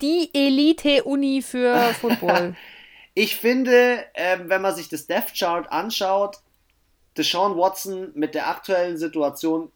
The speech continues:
Speaker 2: ich kann mir nicht vorstellen, dass der nächstes Jahr spielt oder diese Saison spielt. Davis Mills ist, glaub ich, zum Auffüllen geholt. Ryan Finley ist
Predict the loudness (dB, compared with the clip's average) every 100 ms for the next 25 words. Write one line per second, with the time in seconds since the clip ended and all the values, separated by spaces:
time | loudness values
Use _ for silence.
0 | _ -14 -8 -6 -4 -6 -6 -8 -6 -6
1 | -6 -8 -8 -8 -10 -12 -12 -10 -8 -8
2 | -8 -16 _ -12 -12 -10 -12 -14 -12 -12
3 | -12 -12 -14 -14 -18 _ _ _ _ _
4 | _ _ -2 0 0 -2 -2 0 2 0
5 | -4 -10 -4 -4 -4 -6 -4 -2 -2 -4
6 | -4 -4 -4 -6 -4 -4 -4 -2 0 0
7 | -2 -6 -4 -2 0 0 0 -2 -4 -8
8 | -8